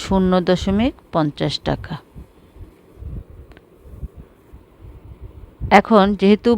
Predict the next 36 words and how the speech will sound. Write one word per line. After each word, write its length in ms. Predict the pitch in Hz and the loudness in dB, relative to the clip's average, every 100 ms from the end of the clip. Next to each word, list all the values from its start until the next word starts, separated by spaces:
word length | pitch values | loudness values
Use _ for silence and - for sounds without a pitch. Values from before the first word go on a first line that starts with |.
| 190 | 6
বলা 200 | 185 190 | 6 6
হয়েছে 340 | 196 202 - 226 269 - - | 6 2 2 2 2 -2 -4
পঁচিশ 320 | 247 - 247 - 233 | -4 -2 -4 2 4
টাকা 200 | 220 202 180 | 8 8 10
লাভ 140 | 160 151 | 8 6
হয়েছে, 300 | 160 151 - 220 185 | 0 0 -2 0 2
তাহলে 240 | 180 185 185 | 4 2 4
কয়টি 240 | 175 170 185 | 2 2 0
চকলেট 260 | 185 175 165 147 | 0 0 -2 -2
বিক্রয় 260 | 160 160 156 | 2 2 2
হলো? 180 | 160 208 - - - - | 2 0 -4 -16 -18 -2
তাহলে 200 | 185 190 185 | 4 4 6
দেখো, 220 | 175 185 196 - 190 | 4 2 -2 2 2
এত 100 | - 247 | 4 2
টাকা 160 | 202 202 196 | 2 6 8
লাভ 120 | 190 180 | 6 6
হয়েছে, 300 | 214 - 247 302 - - - - 202 | 0 0 -2 -2 -4 -20 -20 -10 -8
একটি 180 | - 220 | -2 0
চকলেট 260 | 196 160 151 147 | 2 2 0 -2
বিক্রয় 260 | 143 147 - | -2 -2 -2
করে, 140 | 120 - - - | -6 -6 -10 -6
তাহলে 200 | 196 214 - | 0 0 2
পঁচিশ 260 | 226 214 - | 0 -2 -2
টাকা 140 | 208 202 185 | 2 6 6
লাভ 100 | 180 | 6
হয়েছে 220 | 190 - 202 | 2 -2 -2
কতটি 280 | 185 - - 165 | -2 -4 -8 -6
চকলেট 240 | 160 160 151 | -4 -4 -6
বিক্রি 200 | 156 156 - | -4 -4 -2
করে 120 | 151 151 | -2 0
আমরা 120 | 156 147 | 0 0
বের 100 | 151 - | -2 -2
করতে 180 | 139 - | -4 -2
পারবো। 260 | 135 - 190 226 - - - - - - - - - _ _ _ _ _ _ - - | -2 -2 -4 -4 -10 -14 -12 -14 -16 -20 -20 -20 -20 _ _ _ _ _ _ -18 -8
শূন্য 280 | 185 185 180 175 170 | -2 0 2 0 0
দশমিক 440 | 175 - 180 | -2 -2 -2